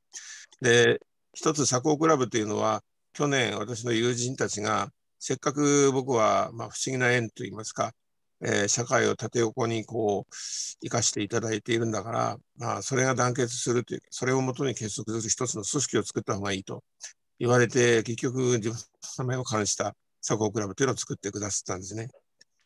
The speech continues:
で、まあ、ちょっとじゃあスライドの一つを共有画面に、一番初めのやつですね。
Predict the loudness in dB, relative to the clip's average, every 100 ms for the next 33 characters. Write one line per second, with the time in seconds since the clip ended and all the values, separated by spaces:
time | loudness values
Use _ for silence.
0 | _ _ -2 2 2 2 0 0 2 2
1 | 2 2 2 4 4 4 4 2 2 0
2 | -2 -4 -6 -6 -8 -2 2 4 4 2
3 | 0 -2 -6 -12 -14 _ -14 -4 -2 0
4 | -2 -4 -4 -4 -8 -10 -8 -6 -8